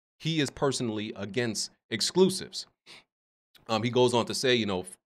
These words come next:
he's worked with Sony and everything like that. Sony has shipped P Cs and they had Windows on it. They've had development tools to build. They've used their development tools to build games and all that stuff.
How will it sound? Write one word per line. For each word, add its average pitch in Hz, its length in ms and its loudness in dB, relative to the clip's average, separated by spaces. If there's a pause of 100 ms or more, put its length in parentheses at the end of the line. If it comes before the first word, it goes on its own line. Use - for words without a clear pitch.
he's 107 260 -6
worked 123 380 2
with 117 140 2
Sony 117 340 0
and 117 100 2
everything 117 300 -2
like 113 180 0
that. 120 200 2
Sony 98 300 -4
has 92 120 -4
shipped - 300 -4
P 98 140 -4
Cs 123 380 -2
and 92 100 -4
they 95 100 2
had 90 140 0
Windows 117 440 0
on 117 180 2
it. 123 140 -4 (240)
They've 92 260 -2
had 98 280 2
development 95 520 -2
tools 120 300 -2
to 104 100 -10
build. 95 300 -2
They've 95 160 -2
used 104 180 -6
their 98 100 -2
development 90 400 -4
tools 117 260 -2
to 85 100 -14
build 92 280 -6
games 120 320 0
and 117 80 -2
all 117 140 4
that 117 160 4
stuff. 117 380 2